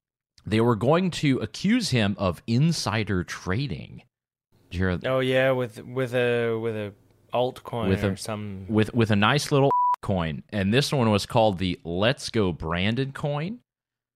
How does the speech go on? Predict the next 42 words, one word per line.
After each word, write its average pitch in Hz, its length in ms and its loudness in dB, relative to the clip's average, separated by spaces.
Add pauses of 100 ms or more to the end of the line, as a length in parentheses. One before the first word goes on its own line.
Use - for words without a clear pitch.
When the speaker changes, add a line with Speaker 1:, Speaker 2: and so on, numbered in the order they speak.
(140)
Speaker 1:
uh, 85 320 -2
'cause 92 300 -2
apparently 110 440 0
he 104 60 2
was 92 140 2
at 98 160 -2
some 107 180 -2
event 92 300 -2
with 80 120 -8
the 87 60 -8
guy 80 220 0
who 78 100 -6
made 123 300 2
it, 135 320 0
and 76 260 -6
they 78 400 -2 (300)
were 76 120 -8
trying 90 180 -4
to 85 40 -4
make 87 160 -2
the - 80 -8
case 95 280 -2
that 85 100 -6
he 92 80 -2
was 62 160 -8
pumping 147 420 2
it, 127 200 2
and 92 80 -4
it - 40 -6
was, 76 120 -4
like, - 140 -12
pump 107 240 -2
and 78 140 -4
dump. 120 340 2
And 92 140 -2 (600)
I 113 100 2
mean, 120 260 2
I, 156 320 4
I 113 140 0
looked 147 260 0
into 147 180 -2
this 139 320 -2